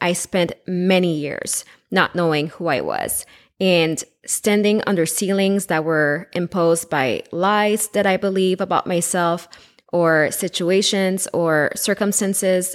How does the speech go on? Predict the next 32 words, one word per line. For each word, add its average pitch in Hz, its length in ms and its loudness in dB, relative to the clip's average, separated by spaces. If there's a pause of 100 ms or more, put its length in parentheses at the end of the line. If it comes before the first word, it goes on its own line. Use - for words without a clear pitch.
And 170 440 -2 (520)
I 170 360 4
so 214 400 0
wished 208 540 -2 (400)
that 175 360 0
I 180 220 2
knew 180 320 -2
what 180 140 0
I 175 100 0
know 160 300 -2
today. 165 560 -2 (560)
And 190 160 0
granted, 240 500 2 (200)
not 202 280 2
knowing 196 320 -2
then 170 340 0 (100)
is 165 160 -2
totally 180 460 -2
okay 156 480 -2
because 175 520 -2
God 170 300 2
is 196 220 -2
using 170 460 -2
what 156 160 -2
happened 151 520 -4 (180)
then 180 400 0 (360)
for 160 200 -2
now, 95 340 0 (560)
which 185 220 -2
is 175 160 0
beautiful 214 580 0
because 170 600 -2